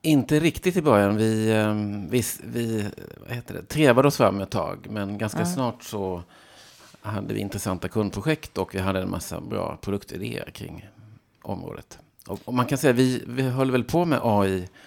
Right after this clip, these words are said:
Speaker 1: innan det var liksom, innan det var hippt, innan det var hypat.
Speaker 2: Mm.
Speaker 1: Ehm, och det tycker jag är en stor fördel idag, att vi, vi kom inte på förra året att vi ska jobba med A I, utan
Speaker 2: Nej.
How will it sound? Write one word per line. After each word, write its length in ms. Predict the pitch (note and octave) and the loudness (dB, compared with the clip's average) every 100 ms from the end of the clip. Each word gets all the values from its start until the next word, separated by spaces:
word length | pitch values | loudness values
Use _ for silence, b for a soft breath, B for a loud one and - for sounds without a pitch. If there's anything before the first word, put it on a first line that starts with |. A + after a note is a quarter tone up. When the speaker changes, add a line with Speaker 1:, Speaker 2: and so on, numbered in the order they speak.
| B B B B | B B B B
Speaker 1:
innan 340 | - A2+ G#2+ G#2 | -6 -2 0 2
det 120 | G2+ | 2
var 220 | G2 G2 | 2 0
liksom, 400 | F#2+ G2 - F#2 | -2 -6 -8 -10
innan 300 | - G2 F#2+ | -8 -6 -4
det 80 | F#2+ | -4
var 100 | F#2+ | -6
hippt, 440 | G#2+ - - - - | -8 -12 -18 -18 -12
innan 280 | A2 F#2+ F#2+ | -6 -4 -2
det 80 | |
var 80 | F#2 G2 | -2 -2
hypat. 480 | G#2 - - - - _ | -4 -4 -10 -10 -18 _
Speaker 2:
Mm. 300 | G3 G3+ G3 F#3 _ B B B B B B - | 0 2 2 -2 _ B B B B B B -12
Speaker 1:
Ehm, 500 | G2+ G2+ G2 F#2 - | -8 -8 -8 -8 -6
och 120 | G#2+ | -2
det 100 | A2 | 0
tycker 220 | C3+ C3+ | 4 8
jag 60 | A#2+ | 8
är 40 | |
en 60 | G#2+ | 8
stor 180 | B2+ | 2
fördel 400 | G#2 A#2+ G2+ G2+ | 4 6 6 4
idag, 300 | G#2+ D#3 F#2+ | 0 0 0
att 320 | F2+ - - - B B B B B B B - | -2 -8 -16 -20 B B B B B B B -10
vi, 240 | A2+ G2+ | -4 -2
vi 220 | - G2+ | -2 -6
kom 200 | G2 A2 | -4 -2
inte 160 | G#2 A2 | -2 -2
på 200 | - G#2+ | -2 -2
förra 240 | G#2 G2+ A2 | 0 0 2
året 240 | A#2+ E2+ | 0 0
att 140 | F2 G2 | -4 -6
vi 100 | F2+ | -6
ska 160 | - | -4
jobba 220 | F#2 F2 | -4 -2
med 240 | F2 F2 - - _ - | -4 -6 -8 -12 _ -4
A 240 | G#2+ F2+ | -2 0
I, 180 | A2 D#2+ D2+ | -2 -4 -10
utan 260 | F2 F2+ F2 | -10 -8 -4
Speaker 2:
Nej. 260 | E3 D#3 | -4 -6